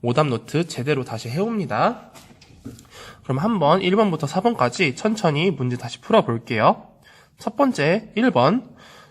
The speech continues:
똑같은 훌라후프를 이용하여 다음과 같은 모양을 만들었대요. 점 기역, 점 니은, 점 디귿이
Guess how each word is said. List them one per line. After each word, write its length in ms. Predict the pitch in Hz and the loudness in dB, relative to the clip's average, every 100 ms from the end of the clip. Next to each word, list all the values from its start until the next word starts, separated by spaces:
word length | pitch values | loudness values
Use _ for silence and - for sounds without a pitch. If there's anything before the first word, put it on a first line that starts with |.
| _ | _
똑같은 540 | 233 233 233 240 220 196 | -4 6 6 6 4 4
훌라후프를 640 | 247 254 254 247 208 202 | 4 6 4 2 0 2
이용하여 640 | 131 147 139 143 190 151 | 2 2 4 6 6 4
다음과 460 | - 131 147 160 175 | 0 0 2 2 0
같은 300 | 170 170 151 | 0 0 -2
모양을 380 | 120 120 113 107 | 0 -2 -2 -2
만들었대요. 960 | 107 131 156 139 113 113 156 131 - - - - | -2 0 0 0 -2 4 4 4 0 -18 -20 -8
점 340 | - 135 135 | 0 0 0
기역, 640 | - 117 117 180 - - - | -4 2 6 6 4 -14 -16
점 340 | - 123 123 107 | -10 -6 -6 -4
니은, 380 | 131 135 107 - - - | -4 -4 -6 -16 -20 -8
점 300 | - 127 123 | -2 0 0
디귿이 640 | 120 131 - 117 196 - | 0 0 4 6 4 2